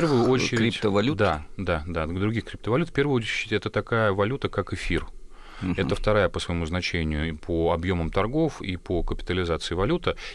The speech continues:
Speaker 1: И вот в ней заложена как раз вот эта функциональность саморегуляции и функциональность автоматизации процессов. Потому что в рамках этой
Speaker 2: Для
Speaker 1: валюты
Speaker 2: транзакций.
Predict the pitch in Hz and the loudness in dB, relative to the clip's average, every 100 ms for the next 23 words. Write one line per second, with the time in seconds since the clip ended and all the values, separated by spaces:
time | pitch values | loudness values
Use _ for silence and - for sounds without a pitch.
0 | - 131 120 120 123 127 165 147 110 107 | -6 0 2 2 0 0 2 2 2 2
1 | 139 113 104 92 98 90 101 - - 98 | 2 2 0 0 0 -2 -2 -4 -4 -4
2 | - 95 113 107 92 - 98 95 90 95 | -2 0 2 0 0 -2 0 0 0 -2
3 | 107 143 - - 85 - 92 - 95 107 | 0 0 -2 -2 -4 -4 -4 0 0 2
4 | 107 92 - 87 - 92 - 92 85 - | 2 0 -2 -6 -4 -4 -4 -2 -2 -2
5 | - 85 80 71 - - - - - - | -4 -4 -4 -4 -6 -10 -14 -16 -14 -12
6 | - 101 101 - 107 117 104 - 98 113 | -4 -2 0 0 0 0 0 -2 2 4
7 | 135 131 123 123 - 104 - - 64 | 4 4 2 2 2 0 -2 -6 -6